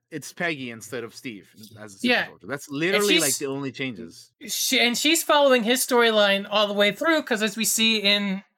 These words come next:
Speaker 2: in the very
Speaker 1: In
Speaker 2: last
Speaker 1: the, in the
Speaker 2: episode,
Speaker 1: last
Speaker 2: it's,
Speaker 1: one,
Speaker 2: it's,
Speaker 1: they, they go
Speaker 2: it's
Speaker 1: to Winter Soldier.
Speaker 2: literally the next movie, right? So, like,
Speaker 1: Yeah.
Speaker 2: it's like, eh, I, I want her to be her own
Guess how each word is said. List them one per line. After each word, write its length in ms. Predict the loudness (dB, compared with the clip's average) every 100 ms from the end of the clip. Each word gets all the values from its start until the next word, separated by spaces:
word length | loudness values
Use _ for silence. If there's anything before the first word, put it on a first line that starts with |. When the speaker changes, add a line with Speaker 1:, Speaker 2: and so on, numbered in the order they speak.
| _
Speaker 2:
in 140 | -2 0
the 80 | 2
very 200 | 4 4
Speaker 1:
In 40 |
Speaker 2:
last 200 | 4 2
Speaker 1:
the, 100 | 2
in 80 | 2
the 20 |
Speaker 2:
episode, 320 | 2 4 4
Speaker 1:
last 100 | 0
Speaker 2:
it's, 200 | -4 -4
Speaker 1:
one, 140 | -4 -2
Speaker 2:
it's, 160 | -2 -2
Speaker 1:
they, 160 | -6 -10 -4
they 80 | 0
go 60 |
Speaker 2:
it's 140 | 0 2
Speaker 1:
to 0 |
Winter 140 | 2
Soldier. 40 | 4
Speaker 2:
literally 640 | 4 4 4 2 2 -2 _ _ _
the 160 | -2 2
next 380 | 2 0 -4 -4
movie, 360 | -2 -2 -2 0
right? 280 | 0 0
So, 240 | 0 2 2
like, 360 | 2 2 -2
Speaker 1:
Yeah. 140 | -2 -2
Speaker 2:
it's 140 | 0
like, 300 | 2 2 -2 -14 -16 -10 -6
eh, 180 | -4 -4 -8 _ _ _ _ _
I, 240 | -4 -2 -4 -4
I 120 | 0 4
want 280 | 4 4
her 140 | 4 2
to 60 |
be 220 | 0 0 4
her 200 | 4 6
own 380 | 4 4 0